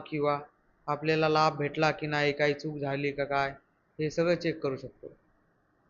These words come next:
त्यामुळे सर्वांनी या योजनेचे, विविध योजनांचे लाभ वितरणाचे नाव बघून चेक करून घ्यावेत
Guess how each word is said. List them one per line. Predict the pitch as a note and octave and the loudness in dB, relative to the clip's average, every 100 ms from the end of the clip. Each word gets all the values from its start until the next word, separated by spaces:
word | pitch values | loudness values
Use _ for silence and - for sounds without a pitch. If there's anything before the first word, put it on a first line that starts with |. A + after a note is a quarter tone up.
| _ _ | _ _
त्यामुळे | E3 E3 D#3 D3 D3 D#3 _ _ - _ _ _ _ _ _ _ _ _ _ - _ _ _ _ _ - _ _ _ | 0 0 0 -2 -4 -8 _ _ -20 _ _ _ _ _ _ _ _ _ _ -20 _ _ _ _ _ -20 _ _ _
सर्वांनी | - D#3 D#3 D#3+ D#3 D#3 D#3+ D#3+ - D#3 | -4 -2 0 0 -2 -4 -4 -8 -10 -4
या | D3+ D3+ | 0 2
योजनेचे, | D3+ D3 D3 D3+ C#3+ D3 | 2 0 -2 -6 -4 -4
विविध | D3 D#3+ E3 D#3 | -2 -2 0 0
योजनांचे | D#3 D3+ D3 D3 D3+ D3 | 0 0 -2 -6 -4 0
लाभ | D3+ D3 - _ _ - | 2 0 -6 _ _ -8
वितरणाचे | D#3+ D#3+ D3+ D3 D3+ | 0 2 2 0 -2
नाव | D3+ D3+ D3+ - D#3+ | 0 0 0 -4 -2
बघून | D#3 D3+ D#3 | 0 0 0
चेक | D3+ E3 D#3+ | -2 -2 0
करून | D#3 D#3+ | 0 0
घ्यावेत | C#3 C#3+ C3 | 0 0 0